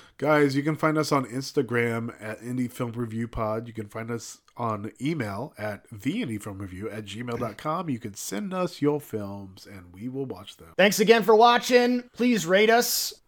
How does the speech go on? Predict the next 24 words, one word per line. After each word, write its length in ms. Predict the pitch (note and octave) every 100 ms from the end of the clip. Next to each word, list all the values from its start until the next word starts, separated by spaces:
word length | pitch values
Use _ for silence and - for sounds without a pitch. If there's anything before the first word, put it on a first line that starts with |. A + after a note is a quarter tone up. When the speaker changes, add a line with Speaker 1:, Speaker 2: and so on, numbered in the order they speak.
| _ _
Speaker 2:
on 200 | D#3+ D#3+
iTunes 680 | F#3 A#3 - A#3+ B3 B3+ G3+
or 140 | F3 D3+
wherever 340 | D#3+ G3+ G3+
else 260 | G#3+ G#3 F3+
you 80 | F3
can 260 | E3+ D3
leave 160 | D#3+ F3+
us 120 | -
reviews. 480 | D#3+ C#3 F#3 G#3 G#3
That 140 | D#3
really 180 | E3 D#3+
helps 280 | D#3+ F3+ F#3+
us. 200 | F#3 F3+
I 80 | D3
really 280 | C#3+ D3 C#3
appreciate 460 | D#3+ D#3+ - E3
it. 100 | E3+
Tell 160 | E3+ F3
your 100 | E3+
friends, 300 | E3+ E3 D#3
tell 120 | F3
your 80 | D#3+
family, 600 | - D#3 D#3 D#3 D#3 D3